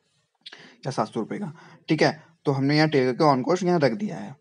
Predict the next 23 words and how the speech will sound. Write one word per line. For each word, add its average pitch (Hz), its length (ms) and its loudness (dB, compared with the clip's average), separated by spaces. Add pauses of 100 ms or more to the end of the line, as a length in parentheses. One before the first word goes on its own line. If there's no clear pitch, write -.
(3500)
तो 135 60 4
आप 131 140 2
देखेंगे 135 380 0
जो 143 120 2
हमारा 117 280 0
प्रॉफिट 117 460 0
था 135 100 2
थोड़ा, 127 440 0
जो 120 260 -10
दो 107 200 -6
हज़ार 117 180 2
पहुंच 110 260 -14
चुका 131 300 0
था, 127 220 0
अब 107 200 -2
वो 123 120 -2
बारह 107 240 0
सौ - 160 -6
रुपये 107 260 -6
पे - 140 -2
आ 101 120 -2
चुका - 300 -16
है - 140 -16